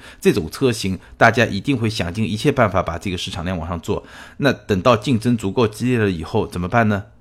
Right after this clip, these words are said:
价格战，不一定说非常激烈的价格战，但是呢，它的价格就会到达一个比较有性价比的这么一个位置，所以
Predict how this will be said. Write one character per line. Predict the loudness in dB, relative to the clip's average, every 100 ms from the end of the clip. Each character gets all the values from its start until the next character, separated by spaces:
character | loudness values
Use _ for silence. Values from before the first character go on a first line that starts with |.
| _ _ _ -20 _
价 | 0 2
格 | 0 -2
战， | 0 -2 -4 -20 -20 -20 -20 -20 _ -2
不 | 2
一 | 4
定 | 2
说 | 4
非 | 4 4
常 | 2
激 | -2 0
烈 | 2
的 | 2
价 | 0 -2
格 | -2
战， | -4 -2
但 | 0 0
是 | 0
呢， | -2 -2 -6 -20 _ 0
它 | 0
的 | 2
价 | 4 4
格 | 2 -2
就 | -4 -2
会 | -2 -4 -8 _ _ _ _ _ 2
到 | 4 4
达 | 2 0
一 | -4 -8 _
个 | -8 -2 -2 -2 _ -8
比 | -2
较 | 0 0
有 | -2
性 | -4 -2
价 | -2
比 | -4 -10 -14
的 | -10
这 | -6
么 | -6 -8
一 | -12
个 | -10 -10 -10 -12 -6
位 | -4 -4
置， | -8 -14 -16 _ _ -6
所 | -2
以 | -2